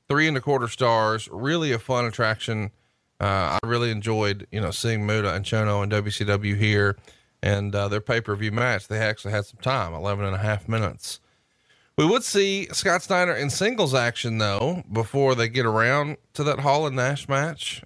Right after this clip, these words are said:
Uh, Nitro is main evented on July twenty-eighth, with Scott Steiner getting a win over Randy Savage by D Q.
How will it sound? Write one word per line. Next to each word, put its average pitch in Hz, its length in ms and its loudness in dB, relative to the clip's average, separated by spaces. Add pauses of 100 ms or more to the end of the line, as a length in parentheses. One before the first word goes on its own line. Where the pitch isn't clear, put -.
Uh, 98 160 0
Nitro 123 560 0
is 104 120 -4
main 120 220 0
evented 110 400 -2
on 101 220 -2
July 107 500 2
twenty-eighth, 117 720 -4
with 107 180 -6
Scott 135 260 0
Steiner 139 300 -2
getting 120 240 -2
a 107 80 0
win 127 300 2
over 113 160 0
Randy 113 320 0
Savage 117 460 -2
by 104 140 0
D 110 180 -4
Q. 104 540 0